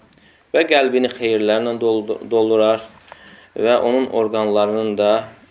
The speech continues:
itaətlə məşğul edər və artıq qəlb öz hökmranlığında qərar tutar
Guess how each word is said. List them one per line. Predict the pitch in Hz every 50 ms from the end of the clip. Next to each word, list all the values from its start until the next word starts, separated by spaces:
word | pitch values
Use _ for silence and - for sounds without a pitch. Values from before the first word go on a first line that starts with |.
| _ _ - - - - - - -
itaətlə | - 107 - - 113 110 104 80 110 110 - - 107 104 101 101 -
məşğul | - 101 98 - - - 107 104 98
edər | 95 104 107 110 - - - - _ _ _ _ _ _ _ _ _ _ _ -
və | 104 -
artıq | - 104 104 101 - - 120 113 110 107 - - - _
qəlb | - 117 117 123 127 123 123 - - _ _
öz | - 127 123 113 -
hökmranlığında | - 107 107 - 110 104 101 101 98 101 98 95 95 95 95 98 98 110 113 -
qərar | 120 110 110 107 98 90
tutar | - - - 95 85 -